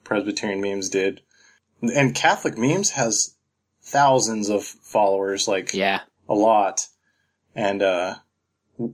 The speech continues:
Speaker 1: our shares were more than theirs, so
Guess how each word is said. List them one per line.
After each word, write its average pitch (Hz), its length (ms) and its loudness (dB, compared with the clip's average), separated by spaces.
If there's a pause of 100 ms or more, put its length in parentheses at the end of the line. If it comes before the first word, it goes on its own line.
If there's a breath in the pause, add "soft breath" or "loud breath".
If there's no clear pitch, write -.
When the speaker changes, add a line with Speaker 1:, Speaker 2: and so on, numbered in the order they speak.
(120)
Speaker 1:
our 117 320 4
shares 110 480 0
were 110 100 -2
more 107 260 0
than 101 180 -2
theirs, 101 580 0
so 101 380 -2